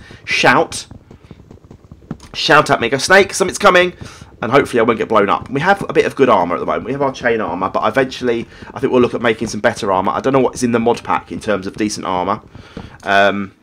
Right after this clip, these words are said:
that will be my plan, though. Right, let's go in here, then. So if we, if we wall off this area, with, maybe we could use dirt, which we've got enough of. We've got seventeen bits of dirt.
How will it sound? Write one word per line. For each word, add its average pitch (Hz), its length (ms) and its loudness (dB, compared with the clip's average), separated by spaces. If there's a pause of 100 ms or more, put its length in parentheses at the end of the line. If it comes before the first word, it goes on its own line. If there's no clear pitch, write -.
(120)
that 113 160 2
will 110 80 -4
be 107 160 0
my 101 120 0
plan, 101 340 0
though. 87 120 -2
Right, 95 140 0
let's 127 140 -4
go 120 160 0
in 120 80 -2
here, 110 240 -2
then. 87 280 -4 (300)
So 120 100 -6
if 127 100 0
we, 170 140 0
if 135 220 -6
we 175 100 0
wall 160 320 4
off 143 100 0
this 135 220 0
area, 95 220 0
with, 101 200 -6
maybe 110 160 -2
we 104 100 -8
could - 140 -14
use 104 120 -8
dirt, 95 460 0
which 95 180 -16
we've 104 120 -14
got - 280 -2 (200)
enough 101 280 -4
of. 85 220 -2
We've 92 100 -14
got - 100 -8
seventeen 113 440 -6
bits - 160 -12
of 87 80 -16
dirt. 87 340 -2